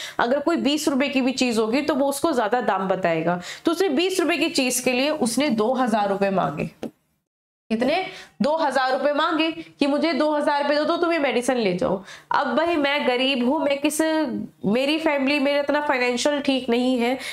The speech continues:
मेरे पास पैसे नहीं है, तो मैं कहाँ से दो हजार रुपए लाऊंगी?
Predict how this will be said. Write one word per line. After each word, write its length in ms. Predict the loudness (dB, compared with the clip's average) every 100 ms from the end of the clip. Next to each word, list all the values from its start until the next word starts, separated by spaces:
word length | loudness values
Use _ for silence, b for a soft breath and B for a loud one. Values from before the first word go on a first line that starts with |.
| B
मेरे 140 | -2 0
पास 220 | -2 0
पैसे 260 | 0 0 0
नहीं 220 | 2 0
है, 60 |
तो 120 | 0 0
मैं 160 | 2
कहाँ 280 | 0 0 0
से 140 | 0
दो 200 | 0 2
हजार 280 | 0 0 0
रुपए 160 | 2 0
लाऊंगी? 360 | 0 0 -2